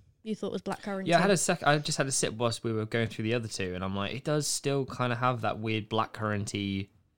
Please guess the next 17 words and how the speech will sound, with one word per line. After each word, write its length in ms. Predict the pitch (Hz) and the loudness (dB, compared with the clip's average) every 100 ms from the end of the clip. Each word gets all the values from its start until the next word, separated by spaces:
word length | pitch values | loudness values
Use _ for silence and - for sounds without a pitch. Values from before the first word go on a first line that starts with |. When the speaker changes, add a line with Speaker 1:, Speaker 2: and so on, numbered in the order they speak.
| _ _ | _ _
Speaker 1:
Mm. 260 | 254 254 226 - _ - | 2 2 2 -2 _ -4
Speaker 2:
taste 320 | 104 92 - | 0 0 0
to 80 | 92 | -2
it. 220 | 92 - | -4 -2
So 80 | 139 | 4
we've 120 | 160 | 8
never 160 | 175 156 | 10 10
Speaker 1:
It 40 | |
Speaker 2:
had, 180 | 147 139 | 8 8
Speaker 1:
really 200 | - 147 151 | 10 10 10
Speaker 2:
we've, 60 | - | 8
Speaker 1:
does. 280 | - 180 151 | 4 6 8
Speaker 2:
we've 180 | 151 | 8
never 220 | 147 135 123 | 8 6 4
had 240 | 135 120 | 2 6
Speaker 1:
No, 100 | 285 | 6
Speaker 2:
Mondo 20 | 285 | 8